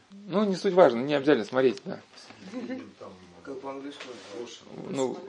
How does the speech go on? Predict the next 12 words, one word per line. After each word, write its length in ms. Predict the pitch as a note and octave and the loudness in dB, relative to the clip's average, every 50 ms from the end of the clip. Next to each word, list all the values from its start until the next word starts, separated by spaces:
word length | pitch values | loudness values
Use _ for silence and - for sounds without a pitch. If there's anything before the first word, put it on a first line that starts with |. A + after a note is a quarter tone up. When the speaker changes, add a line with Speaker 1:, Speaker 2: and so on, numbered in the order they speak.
| - - - - - _ _ - | -16 -18 -20 -20 -20 _ _ -14
Speaker 1:
выживший 640 | A#2 A2+ G2+ G#2 B2 C#3+ D3 B2+ A#2 G#2+ - - | -12 -12 -8 0 2 4 4 4 4 2 -2 -6
там 460 | - A2 G#2+ G#2+ G#2 G2 G2 F#2+ F#2 F#2 | -4 -2 -2 -2 -4 -6 -8 -8 -10 -4
в 120 | G#2+ A#2 | 0 0
этой 160 | A2+ A2+ A2+ | 0 0 -2
дикой 260 | A2 A#2+ A#2+ - A#2 | -6 -6 -2 0 0
Америке, 600 | A2+ A#2+ C3+ E3+ F#3 E3+ D3 - A#2+ G#2+ G2+ G2+ - - - - - - - _ _ - | 0 2 2 2 2 2 2 0 -2 -4 -4 -6 -10 -16 -20 -20 -20 -20 -20 _ _ -8
охотится 600 | - G#2 G#2+ - - C3+ F#2+ G#2 - - G2+ G2+ | -6 -6 0 2 4 4 4 2 -2 -4 -4 -2
там, 320 | - G2 G2 G2 F#2+ F#2 F#2 | 0 0 0 0 -2 -2 -2
э, 140 | F#2+ G2 G2 | -2 -2 -2
ш-, 140 | - - | -4 -2
добывает 400 | A#2+ A#2+ A#2+ B2+ B2+ C3 A#2+ A#2 - | -2 2 4 8 10 10 10 10 6
шкуры, 440 | - - F#3 G3+ G3+ F#3+ F3 D#3 | 4 4 8 10 12 10 10 8